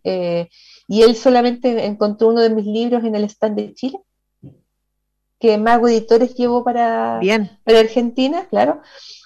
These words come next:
Speaker 1: Max lo envió, y, eh, que es este libro chiquitito que es, que es de la colección Raúl Zurita, que es de,
Speaker 2: Bueno.
Speaker 1: que está con la cara de los poetas. Me saqué una foto, tengo que decirlo,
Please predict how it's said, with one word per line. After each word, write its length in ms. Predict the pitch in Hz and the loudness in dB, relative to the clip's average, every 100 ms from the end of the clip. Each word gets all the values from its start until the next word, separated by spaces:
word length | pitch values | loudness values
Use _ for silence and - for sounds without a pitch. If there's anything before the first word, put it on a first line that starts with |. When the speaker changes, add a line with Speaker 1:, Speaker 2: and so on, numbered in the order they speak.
| _ - | _ -4
Speaker 1:
Max 300 | 202 208 247 | -2 0 0
lo 100 | 233 | 0
envió, 420 | 226 247 320 - | 2 2 2 0
y, 180 | - 226 | -2 2
eh, 160 | 220 - | 2 2
que 100 | 240 | 0
es 60 | |
este 200 | 247 254 | 0 -2
libro 240 | 240 247 254 | -4 0 0
chiquitito 480 | 240 208 240 254 294 | 0 -10 -6 -4 -2
que 80 | |
es, 180 | 226 - | -4 -6
que 80 | - | -2
es 100 | 220 - | -2 2
de 140 | 220 | 2
la 140 | 208 196 | 2 2
colección 440 | 208 208 233 220 | 0 2 0 2
Raúl 160 | 220 220 | 0 0
Zurita, 480 | 240 240 - - _ _ _ _ _ _ _ _ | -2 -2 -4 -8 _ _ _ _ _ _ _ _
que 280 | - 208 208 | -4 0 2
es 100 | 202 | 0
de, 240 | 196 196 185 | -4 -4 0
Speaker 2:
Bueno. 240 | 196 156 | 0 0
Speaker 1:
que 60 | 180 | -4
está 320 | 175 - 208 | -4 -2 4
con 120 | 214 | 6
la 120 | 214 196 | 4 4
cara 260 | 220 233 | 4 6
de 100 | 233 | 4
los 140 | 226 220 | 4 0
poetas. 440 | 190 302 240 - 131 139 - | 0 2 0 -4 -10 -16 -12
Me 120 | 160 151 | -10 -8
saqué 180 | 151 | -6
una 180 | 170 165 | -6 -6
foto, 380 | - 175 175 156 | 0 0 0 -6
tengo 240 | 185 180 | -10 -8
que 60 | 170 | -4
decirlo, 460 | 151 151 143 135 | -4 -6 -10 -10